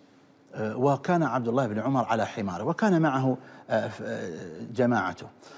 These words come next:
فعبد الله بن عمر عرف أن هذا، آه، أن والد هذا الرجل الذي يمر عليه من الآن، أن والده كان صديقا لعمر، ولكن القوم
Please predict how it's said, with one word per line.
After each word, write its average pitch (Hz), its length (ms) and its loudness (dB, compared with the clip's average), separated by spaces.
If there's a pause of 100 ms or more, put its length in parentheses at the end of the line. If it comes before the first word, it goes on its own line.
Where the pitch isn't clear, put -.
(120)
فعبد 143 580 4
الله 185 260 4
بن 147 160 0
عمر 127 440 2 (240)
عرف 190 380 2
أن 143 260 0
هذا، 131 460 2 (540)
آه، 120 240 -2
أن 151 140 4
والد 170 460 6
هذا 151 280 4
الرجل 123 460 0 (320)
الذي 127 500 0
يمر 131 260 2
عليه 123 240 0
من 120 120 0
الآن، 110 280 -4 (340)
أن 160 160 2
والده 202 440 4
كان 165 260 0
صديقا 135 360 -2
لعمر، 107 380 -2 (440)
ولكن 160 440 4
القوم 190 460 4